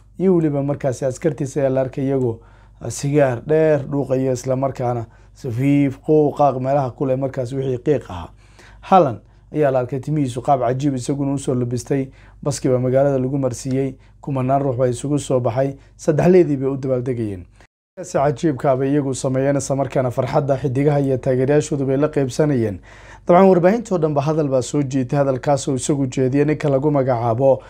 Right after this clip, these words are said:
Jack Grealish. Football Daily ayaa waxay ku warramaysaa isaguna uu yiri,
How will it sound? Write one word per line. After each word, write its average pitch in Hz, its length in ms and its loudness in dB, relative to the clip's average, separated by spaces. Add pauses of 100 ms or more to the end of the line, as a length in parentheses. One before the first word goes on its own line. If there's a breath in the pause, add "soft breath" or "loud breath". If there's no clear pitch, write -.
(280 loud breath)
Jack 139 340 2
Grealish. 127 540 -2 (320 soft breath)
Football 170 340 0
Daily 147 260 4
ayaa 135 180 2
waxay 143 220 0
ku 143 140 -4
warramaysaa 143 400 0
isaguna 151 360 0
uu 131 40 0
yiri, 123 360 0